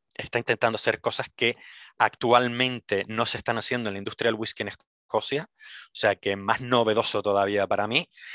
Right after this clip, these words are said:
Y, bueno, básicamente es como ir a la escuela <laughs> a aprender sobre whisky o sobre ginebra, que también, eh, me cuentan,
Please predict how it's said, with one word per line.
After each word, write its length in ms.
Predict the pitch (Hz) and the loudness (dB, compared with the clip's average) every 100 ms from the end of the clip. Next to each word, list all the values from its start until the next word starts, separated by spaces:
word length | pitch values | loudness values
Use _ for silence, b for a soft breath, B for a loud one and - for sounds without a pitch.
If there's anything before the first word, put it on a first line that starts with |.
| B B B - | B B B 2
Y, 1000 | 139 135 127 123 120 117 117 113 110 107 | 4 6 6 4 2 2 2 0 0 -2
bueno, 260 | 107 110 95 | 0 0 0
básicamente 600 | 98 - 110 117 113 127 | -2 -2 0 -2 -2 -4
es 60 | |
como 280 | - 127 113 | -2 0 2
ir 120 | 113 | 4
a 60 | 117 | 4
la 80 | 107 | 4
escuela 540 | - - 131 147 - | 0 2 4 4 0
<laughs> 400 | - - 151 123 B B B | -8 -6 -4 -4 B B B
a 100 | - | 4
aprender 560 | 117 120 110 110 127 - - | 4 4 2 4 4 4 -2
sobre 320 | - 123 104 | -2 0 2
whisky 440 | 98 98 - 127 117 | 0 -2 -4 2 4
o 180 | 98 | 4
sobre 240 | 87 101 98 | 2 -2 -2
ginebra, 320 | 101 104 113 | -2 -2 -2
que 60 | 87 | -4
también, 420 | 87 92 95 92 - | -8 -8 -10 -12 -8
eh, 300 | 90 85 85 | -6 -6 -8
me 140 | 90 | -10
cuentan, 560 | 87 85 90 92 85 | -12 -10 -10 -10 -14